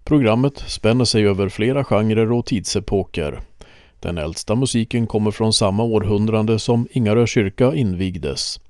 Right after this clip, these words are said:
nämligen sjuttonhundratalet. Barockviolinisten Elin Gabrielsson kommer framföra den svenska musikens fader,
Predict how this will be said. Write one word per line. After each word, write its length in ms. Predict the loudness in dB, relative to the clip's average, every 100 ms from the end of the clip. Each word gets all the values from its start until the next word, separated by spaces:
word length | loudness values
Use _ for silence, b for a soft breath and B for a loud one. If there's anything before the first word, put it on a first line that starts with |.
| -10
nämligen 520 | -6 -4 -2 -2 0
sjuttonhundratalet. 1200 | 0 0 -2 -4 -4 -6 -2 -2 -2 -4 -10 -18 -20 -20 B B B B B B
Barockviolinisten 1080 | -2 0 0 0 -4 -2 -2 -4 -2 0 0 -2
Elin 480 | -4 -2 0 0 0
Gabrielsson 840 | 2 0 0 0 -2 0 0 0
kommer 280 | -2 -2 -2
framföra 600 | 0 -2 0 0 2 0 -2
den 320 | -4 -2 -2
svenska 460 | -2 -4 -4 -4 -2
musikens 580 | -2 -2 -4 -2 -4
fader, 500 | 0 0 2 0 -2